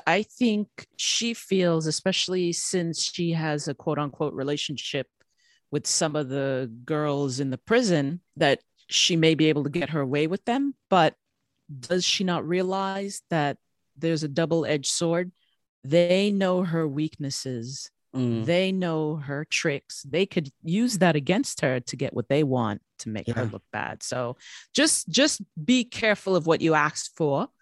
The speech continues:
Speaker 2: I'm really disappointed in Linda, but I am
Speaker 1: Extremely.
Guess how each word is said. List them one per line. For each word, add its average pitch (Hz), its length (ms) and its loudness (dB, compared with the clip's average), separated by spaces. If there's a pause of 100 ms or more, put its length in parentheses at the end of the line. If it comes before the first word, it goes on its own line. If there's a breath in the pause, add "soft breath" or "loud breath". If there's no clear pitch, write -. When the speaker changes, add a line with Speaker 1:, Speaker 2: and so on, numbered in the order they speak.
Speaker 2:
I'm 147 140 4
really 143 180 6
disappointed 139 540 -2
in 120 100 4
Linda, 117 520 0
but - 140 0
I 131 180 4
am 123 440 2 (100)
Speaker 1:
Extremely. 120 840 4